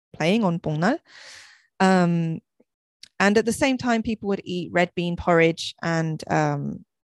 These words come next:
uh, eat watermelons or, uh, melons, like chamwe, the oriental melons. Um, and people believe that, uh, that eating the red bean porridge, watermelons, and the other melons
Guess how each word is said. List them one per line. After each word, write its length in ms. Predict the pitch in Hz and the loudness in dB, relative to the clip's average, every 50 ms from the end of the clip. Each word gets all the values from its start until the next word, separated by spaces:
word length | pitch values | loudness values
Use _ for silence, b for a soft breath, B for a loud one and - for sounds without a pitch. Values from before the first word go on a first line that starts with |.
| _ _ _ _ _ _ _ - | _ _ _ _ _ _ _ -8
uh, 420 | - 78 69 65 69 - - - - - - - - _ _ _ _ _ _ _ _ _ _ _ _ _ _ _ _ _ _ _ _ _ | -6 -4 -4 -4 -6 -8 -10 -10 -12 -14 -16 -20 -20 _ _ _ _ _ _ _ _ _ _ _ _ _ _ _ _ _ _ _ _ _
eat 220 | 190 175 156 - | -2 -2 -2 -4
watermelons 880 | - 233 262 330 - - 339 320 311 302 285 277 269 269 262 254 - - | -2 2 2 2 2 2 2 2 4 4 4 4 2 2 0 -2 -4 -4
or, 560 | - - 185 175 175 170 170 165 165 160 160 - | 0 2 2 4 4 4 4 4 4 2 2 0
uh, 240 | - 160 156 156 151 - - | -4 -4 -4 -4 -6 -8 -6
melons, 540 | - 180 196 190 185 170 170 180 202 208 - | 0 2 4 4 4 2 0 0 -2 -4 -4
like 160 | - 170 - - _ - | -6 -6 -6 -8 _ -12
chamwe, 500 | - - 247 226 208 190 180 180 190 202 - | -4 -2 0 2 4 4 4 4 2 2 2
the 240 | 180 175 165 165 165 | 0 2 2 2 0
oriental 520 | - 185 180 175 175 175 180 - - 180 | 0 0 0 0 0 -2 -4 -8 -8 -8
melons. 420 | 175 170 170 170 175 208 254 - _ B B B B B B B B B B B B _ | -6 -4 -4 -4 -4 -4 -6 -10 _ B B B B B B B B B B B B _
Um, 540 | 180 185 175 170 165 165 160 160 165 208 - _ - | 2 4 4 4 4 2 0 -2 -4 -8 -12 _ -2
and 140 | 202 196 202 | 0 2 2
people 260 | - 262 247 - 262 | 2 2 2 0 0
believe 400 | 214 226 214 208 208 202 185 - | 2 4 4 4 4 2 0 0
that, 320 | 190 180 175 170 - - _ _ _ - | 0 0 0 0 -4 -8 _ _ _ -8
uh, 320 | - 165 165 160 151 151 160 185 | -4 -4 -2 -2 -2 -4 -6 0
that 240 | 208 170 160 - - _ _ _ _ _ _ | 0 0 0 0 -6 _ _ _ _ _ _
eating 500 | - 220 226 - - 254 233 226 214 190 - | -2 -2 -2 -2 -4 -4 -4 -4 -6 -4 -2
the 400 | 196 185 180 175 170 165 165 160 | 0 2 2 2 2 0 -2 -2
red 220 | 156 165 170 175 - | 0 0 0 0 -2
bean 200 | _ 175 170 170 | _ -8 -8 -8
porridge, 420 | 160 - - 165 160 156 160 160 - | -8 -4 -2 0 0 0 -2 -4 -6
watermelons, 600 | 165 156 160 - 170 180 175 175 175 170 165 - | -8 -8 -8 -6 -4 -4 -4 -2 -4 -6 -6 -6
and 260 | 147 151 151 151 - - _ _ _ _ _ _ _ | -6 -6 -6 -6 -8 -10 _ _ _ _ _ _ _
the 80 | - 113 | -2 -2
other 180 | 147 160 170 | -2 -2 0
melons 420 | 160 160 156 151 151 151 151 - | 0 0 0 0 -2 -4 -6 -10